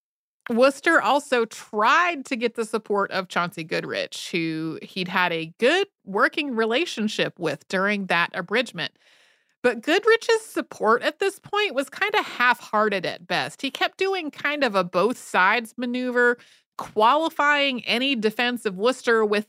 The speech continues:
his own defense of the Merriams, so saying things like, "He didn't think they intended to malign Worcester's character."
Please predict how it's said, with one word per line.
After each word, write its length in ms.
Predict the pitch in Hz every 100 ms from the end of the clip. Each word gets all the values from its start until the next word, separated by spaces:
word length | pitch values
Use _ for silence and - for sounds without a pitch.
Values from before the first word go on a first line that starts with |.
| _
his 240 | - 190 180
own 180 | - 220
defense 400 | 220 214 196 208
of 140 | 165 156
the 40 |
Merriams, 520 | 165 208 202 190 185
so 180 | - 175
saying 380 | 175 220 226 220
things 260 | 214 214
like, 220 | 214 190 -
"He 120 | 247
didn't 280 | 262 240 220
think 240 | 240 220
they 180 | 214 208
intended 1040 | 185 180 - - 214 294 285 233 170 160 -
to 280 | 185 175
malign 540 | 165 165 170 165 160 160
Worcester's 400 | 160 - 160 160
character." 840 | - 175 165 165 170 160 156 156